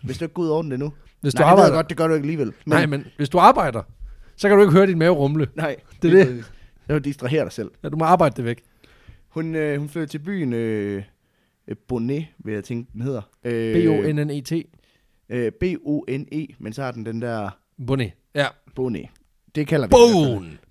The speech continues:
Speaker 1: Bone. Det staves Bone.
Speaker 2: Ja.
Speaker 1: Øhm, men hun flytter ned med sin mor.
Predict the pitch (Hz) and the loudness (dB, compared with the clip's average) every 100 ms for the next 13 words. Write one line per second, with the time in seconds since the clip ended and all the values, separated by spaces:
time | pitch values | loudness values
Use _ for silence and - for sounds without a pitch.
0 | - 160 170 175 160 143 175 208 196 131 | 0 4 4 2 -4 -2 2 2 2 -2
1 | 123 123 - - - 123 131 120 110 107 | 0 -2 -10 -18 -8 -6 -4 -4 -4 -6
2 | 104 - - - - _ _ 131 143 165 | -10 -16 -20 -20 -20 _ _ -4 -4 -2
3 | 190 170 180 185 151 147 135 160 | -4 -4 -4 -6 -6 -8 -6 -6